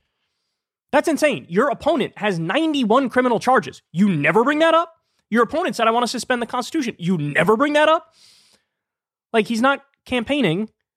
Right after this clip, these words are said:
and his polls are horrible. And it's like, I don't know what you're expecting to happen. I don't know what you're expecting to happen.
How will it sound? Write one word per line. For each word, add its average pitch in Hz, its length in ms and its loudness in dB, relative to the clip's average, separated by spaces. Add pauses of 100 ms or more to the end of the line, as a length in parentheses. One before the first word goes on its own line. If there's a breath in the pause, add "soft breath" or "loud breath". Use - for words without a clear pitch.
(300)
and 202 420 2
his 185 160 -4
polls 262 240 0
are 196 280 -2
horrible. 202 580 2 (460)
And 214 100 4
it's 220 120 -2
like, 233 360 0 (1200)
I 175 80 -6
don't 269 200 0
know 254 500 0
what 214 340 -2
you're 214 200 0
expecting 247 400 -2
to 185 40 2
happen. 202 360 -2 (1000)
I 180 80 0
don't 254 100 4
know 285 80 2
what 262 80 2
you're 240 120 0
expecting 240 300 -2
to 190 40 0
happen. 208 380 -4